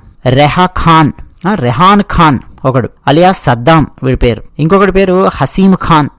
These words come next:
ఇంకొకటి పేరు షరాజ్, ఇంకొకటి పేరు పర్వేజ్ ఇల్లాహి అలియాస్ కౌసర్ ఆఫ్రీది. వీళ్ళందరి పేర్లు చూస్తున్నారు కదండి, ఇదంతా ఒక బ్యాచ్. పేర్లు చూస్తుంటే మనకందరూ కూడా ముస్లింలు అన్న విషయం అర్థమవుతా ఉంది. So వీళ్ళు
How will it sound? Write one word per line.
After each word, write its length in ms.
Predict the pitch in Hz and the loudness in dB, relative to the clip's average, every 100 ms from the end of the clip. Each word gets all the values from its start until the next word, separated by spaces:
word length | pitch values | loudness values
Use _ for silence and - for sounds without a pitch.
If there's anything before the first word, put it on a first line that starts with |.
| - | -6
ఇంకొకటి 320 | 165 180 175 | -2 0 0
పేరు 340 | 185 185 180 | 0 0 0
షరాజ్, 580 | 185 - 131 151 311 104 - - - | 0 0 2 2 2 -2 -12 -14 -4
ఇంకొకటి 320 | 160 180 180 | 0 2 0
పేరు 440 | 175 196 185 185 196 | 0 0 2 0 0
పర్వేజ్ 720 | - 143 170 180 214 220 190 - | 0 2 4 4 4 2 -2 -2
ఇల్లాహి 520 | 156 156 143 - - _ - | 0 2 2 0 -4 _ -6
అలియాస్ 680 | 143 175 226 - - - - | 0 2 0 -2 -16 -10 0
కౌసర్ 340 | 151 - 196 | 0 2 2
ఆఫ్రీది. 540 | 151 - 139 123 131 - - | 2 0 0 0 -2 -6 -10
వీళ్ళందరి 400 | 160 160 170 208 | -6 -2 0 -2
పేర్లు 460 | 202 190 202 185 120 190 | 0 0 0 -2 -4 -4
చూస్తున్నారు 380 | 196 214 208 | -2 0 0
కదండి, 400 | 202 208 214 247 - - | 0 -2 -4 -6 -8 -6
ఇదంతా 380 | 143 175 220 233 | -2 0 2 2
ఒక 100 | - | 0
బ్యాచ్. 440 | 143 127 90 - - - 175 | 0 -2 -2 -10 -14 -10 -4
పేర్లు 220 | 202 208 | -2 0
చూస్తుంటే 320 | 202 - 214 | -2 -4 -4
మనకందరూ 640 | 208 196 190 196 196 208 | -4 -2 -4 -4 -2 0
కూడా 220 | 196 220 415 392 - _ - | 0 -2 -4 -10 -20 _ -4
ముస్లింలు 480 | 175 - 220 202 208 | -4 -2 -2 2 0
అన్న 140 | 185 | 0
విషయం 220 | 180 208 | -2 -2
అర్థమవుతా 500 | 185 165 175 170 180 | -2 -2 -2 -2 -2
ఉంది. 180 | 160 - - _ - | -4 -8 -18 _ -10
So 60 | 147 110 | -8 -2
వీళ్ళు 720 | 175 262 254 208 208 240 240 | 0 2 2 4 4 2 -2